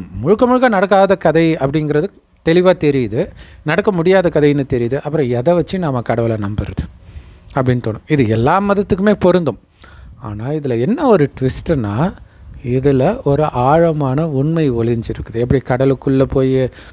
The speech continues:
முத்துலாம் எடுக்கிறாங்களே, அப்ப உள்ள போகணும் ஆழமா. அந்த மாதிரி இதுக்குள்ள ஒரு மிகப்பெரிய ரகசியம் இருக்குது. அது என்ன ரகசியம்னா,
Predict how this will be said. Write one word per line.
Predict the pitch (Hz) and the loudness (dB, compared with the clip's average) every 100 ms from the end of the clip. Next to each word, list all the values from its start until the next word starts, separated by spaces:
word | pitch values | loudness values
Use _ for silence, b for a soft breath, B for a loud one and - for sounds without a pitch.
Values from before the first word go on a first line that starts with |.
| B 131 | B -4
முத்துலாம் | 139 - 156 139 135 | -4 0 2 4 4
எடுக்கிறாங்களே, | 123 131 135 120 117 147 | 2 2 0 0 0 0
அப்ப | - 107 | 0 -2
உள்ள | 107 151 202 | -2 0 0
போகணும் | 185 175 165 143 | 2 2 2 0
ஆழமா. | 131 135 131 - _ b b b - - - - | 2 2 -2 -6 _ b b b -20 -20 -20 -12
அந்த | - 139 147 | -4 -2 0
மாதிரி | 139 170 175 | 2 2 2
இதுக்குள்ள | 135 147 | 2 2
ஒரு | 160 127 | 2 2
மிகப்பெரிய | 113 120 208 180 - 220 226 | -2 2 2 2 2 2 4
ரகசியம் | 208 156 156 - 120 104 | 2 0 -2 -4 -6 -6
இருக்குது. | 98 101 - _ - b b b b b - - | -10 -16 -20 _ -20 b b b b b -14 -4
அது | 117 | 0
என்ன | 113 160 156 | 2 2 2
ரகசியம்னா, | 123 135 - 123 104 98 98 151 | 2 -2 -2 -2 -2 -6 -2 -2